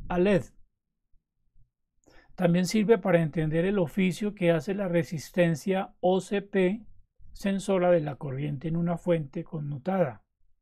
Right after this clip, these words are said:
Eso da para, para entender todo eso.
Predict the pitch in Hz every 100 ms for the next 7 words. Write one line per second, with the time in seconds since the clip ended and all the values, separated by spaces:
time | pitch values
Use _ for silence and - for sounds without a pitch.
0 | _ _ _ _ _ - 226 233 220 214
1 | 180 170 - 160 156 156 156 151 - 185
2 | 180 143 -